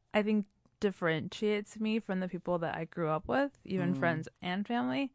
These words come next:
Speaker 2: Mm.
Speaker 1: Whereas, like, when I, some, when I moved, especially to, like, New York, but actually also a lot of Miami, when I moved here,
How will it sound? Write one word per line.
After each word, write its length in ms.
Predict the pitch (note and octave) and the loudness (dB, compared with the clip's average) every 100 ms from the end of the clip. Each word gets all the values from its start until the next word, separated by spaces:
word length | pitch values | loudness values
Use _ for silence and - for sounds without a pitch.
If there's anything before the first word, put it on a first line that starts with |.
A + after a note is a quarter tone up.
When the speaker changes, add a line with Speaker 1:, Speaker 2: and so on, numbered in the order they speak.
| - | -10
Speaker 2:
Mm. 380 | C#3 - - C#3 | -10 -8 -10 0
Speaker 1:
Whereas, 240 | G#3 G#3 | 4 6
like, 140 | G#3 F3+ - | 4 2 0
when 180 | G3 G3+ | 4 6
I, 160 | F#3+ - | 6 4
some, 260 | A#3+ C4 C4 - _ _ | 4 4 2 -8 _ _
when 140 | A3 A3+ | 6 8
I 100 | A3+ | 10
moved, 540 | A3+ B3 C4+ C4 - | 10 8 6 4 -2
especially 320 | - C#4+ F4+ E4 | -4 2 2 2
to, 500 | - B3 G#3+ G3 - _ _ _ _ _ | 2 4 4 0 -6 _ _ _ _ _
like, 260 | G#3+ G3+ G#3 | 2 2 2
New 220 | A3 G3+ | 4 6
York, 180 | G3+ G3+ | 6 6
but 140 | A#3 - | 4 2
actually 260 | C4 - | -2 -2
also 180 | B3+ - | -2 2
a 60 | C4 G3+ | 4 4
lot 80 | |
of 80 | F#3 | 4
Miami, 500 | C#3+ A#2+ B2+ C#3+ A2+ | 0 -4 -6 -8 -6
when 120 | D3+ | -2
I 100 | D#3+ | 0
moved 360 | E3 F3+ G3+ F#3+ | 2 4 4 2
here, 420 | - D3 F3+ A3+ | -4 0 0 0